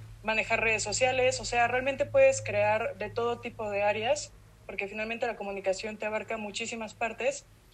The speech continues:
Y que, pues, la comunicación también lo que te da es esta facilidad de que puedes ser muy bueno en el marketing, sí,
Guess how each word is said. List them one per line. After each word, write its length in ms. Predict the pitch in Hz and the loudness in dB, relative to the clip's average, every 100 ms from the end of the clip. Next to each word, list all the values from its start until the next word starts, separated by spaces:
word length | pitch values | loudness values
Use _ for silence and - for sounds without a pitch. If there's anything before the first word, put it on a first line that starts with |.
| - - - | -20 -20 -10
Y 260 | - 254 254 | -2 0 2
que, 460 | 262 277 269 269 - | 6 8 8 4 2
pues, 160 | 269 | 2
la 100 | 269 | 4
comunicación 540 | 269 269 262 269 277 294 | 0 -4 2 2 0 -2
también 240 | 302 302 | -2 0
lo 80 | 285 | -2
que 80 | 262 | -2
te 120 | 233 | 0
da 260 | 247 254 285 | 4 6 4
es 240 | 220 226 | 0 -6
esta 240 | 247 - | -4 -4
facilidad 500 | 233 220 202 208 214 | -6 -8 -8 -2 -2
de 160 | 202 233 | -2 -6
que 360 | 220 208 196 - - - _ - - | -4 -4 -4 -8 -20 -20 _ -12 4
puedes 260 | 262 269 269 | 8 8 8
ser 180 | 262 | 2
muy 120 | 247 262 | 2 2
bueno 180 | 262 254 | 0 0
en 80 | |
el 100 | 233 | -4
marketing, 440 | 226 226 226 226 220 | -2 -4 -4 -8 -6
sí, 320 | - 269 | -2 -2